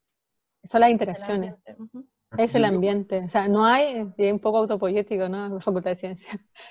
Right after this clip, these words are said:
Speaker 1: No hay, no se puede, no se puede imaginar un organismo, sobre todo microbiano, sin su ambiente. Y ya, y la, relacionado con la, la pregunta recién del endemismo, o sea, si ese ambiente cambia, cambia también esa comunidad.
Speaker 2: Ujú.
Speaker 1: Entonces,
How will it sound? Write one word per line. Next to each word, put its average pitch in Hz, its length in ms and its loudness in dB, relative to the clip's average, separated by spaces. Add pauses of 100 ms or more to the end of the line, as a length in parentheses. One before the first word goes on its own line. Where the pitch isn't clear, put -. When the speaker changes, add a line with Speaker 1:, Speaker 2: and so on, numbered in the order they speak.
(160)
Speaker 1:
No 220 220 0
hay, 262 300 0 (500)
no 220 60 -4
se 247 100 6
puede, 285 400 10
no 247 60 -2
se 262 100 2
puede 240 220 2
imaginar 254 400 0
un 247 100 0
organismo, 214 640 -2
sobre 180 180 -4
todo 196 140 -4
microbiano, 226 420 0
sin 226 180 -4
su 202 120 -8
ambiente. 185 560 -8
Y 190 140 -4
ya, 202 180 0
y 190 160 -4
la, 180 280 -6 (420)
relacionado 208 420 -4
con 208 100 2
la, 196 120 -2
la 196 200 -6
pregunta 202 420 -4
recién 202 240 -8
del 196 120 -2
endemismo, 190 480 -8
o 190 60 -14
sea, 190 200 -12
si - 80 -14
ese 262 120 -8
ambiente 247 340 -2
cambia, 240 340 -4
cambia 214 300 -4
también 190 260 -10
esa 190 160 -16
comunidad. 185 420 -14
Speaker 2:
Ujú. 240 120 -18 (460)
Speaker 1:
Entonces, 240 460 0